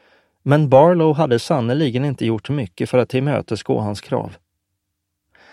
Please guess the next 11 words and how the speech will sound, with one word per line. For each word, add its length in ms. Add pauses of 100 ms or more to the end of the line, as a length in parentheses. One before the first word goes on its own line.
(220)
Han 180
hade 220
visserligen 540
beordrat 500
rökning 760
av 160
orloppsdäcket 1160
innan 580
skeppet 460
angjorde 600
Rio, 440